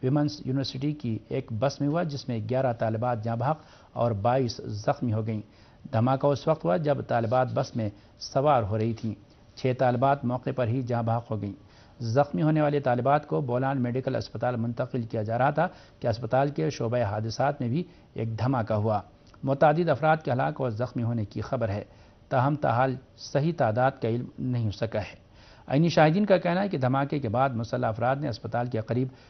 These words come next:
شدید فائرنگ بھی کی ہے۔ دھماکے کے بعد اسپتال میں افراتفری اور خوف و ہراس پھیل گیا۔ تاحال کسی گروہ نے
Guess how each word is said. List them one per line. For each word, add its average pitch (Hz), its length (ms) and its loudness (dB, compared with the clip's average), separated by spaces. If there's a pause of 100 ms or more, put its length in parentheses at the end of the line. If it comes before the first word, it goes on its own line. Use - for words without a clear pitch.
(120)
شدید 143 400 -2 (100)
فائرنگ 131 340 2
بھی 104 80 -2
کی 110 220 -2
ہے۔ 104 120 -2 (460)
دھماکے 123 380 0
کے 104 120 -6
بعد 117 260 0
اسپتال 123 440 -2
میں 123 120 -4
افراتفری 110 560 -6 (300)
اور 113 220 2 (160)
خوف 123 320 0
و - 40 -2
ہراس 117 360 0
پھیل 131 180 2
گیا۔ 151 200 2 (360)
تاحال 160 400 4
کسی 127 260 -4
گروہ 143 200 2
نے 139 140 -2